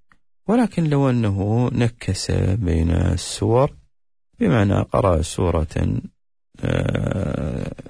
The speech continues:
سابقة ثم قرأ سورة، آه، قرأ سورة لاحقة ثم قرأ سورة سابقة،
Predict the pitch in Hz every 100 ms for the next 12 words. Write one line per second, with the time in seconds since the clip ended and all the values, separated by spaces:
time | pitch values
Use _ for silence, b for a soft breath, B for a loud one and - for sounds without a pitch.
0 | - - - 113 107 110 - 87 92 92
1 | 82 - 90 80 80 78 85 82 76 -
2 | 78 80 - - _ _ _ - - -
3 | 78 73 73 71 64 - - - 101 101
4 | 82 - 87 78 80 90 90 80 76 82
5 | 87 82 80 82 85 78 78 78 80 78
6 | 76 82 92 92 85 - 160